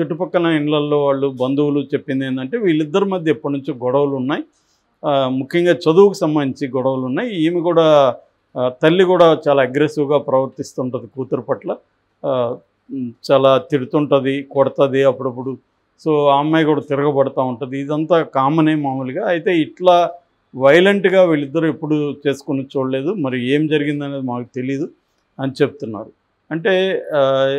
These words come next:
బేసిక్‌గా ఏంటంటే దీనికి అనేక, మనకి సమగ్రమైన సమాచారం లేదు కాబట్టి మనం దీన్ని, ఆ, particular ఇన్సిడెంట్ని,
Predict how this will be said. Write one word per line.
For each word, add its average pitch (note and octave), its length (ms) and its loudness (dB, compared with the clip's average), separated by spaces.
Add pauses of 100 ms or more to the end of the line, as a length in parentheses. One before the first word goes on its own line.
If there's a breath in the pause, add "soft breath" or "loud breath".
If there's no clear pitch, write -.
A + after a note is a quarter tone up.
(500)
బేసిక్‌గా F#3+ 640 4
ఏంటంటే G3 640 0 (160)
దీనికి D#3 640 0
అనేక, D#3+ 460 -2
మనకి C#3 560 -4
సమగ్రమైన E3+ 640 2
సమాచారం D3+ 680 0
లేదు C#3 220 -2
కాబట్టి C#3 460 -4 (500)
మనం C#3 420 -2
దీన్ని, C#3 380 0 (220)
ఆ, B2 40 -4
particular D3 520 2
ఇన్సిడెంట్ని, D3+ 760 -2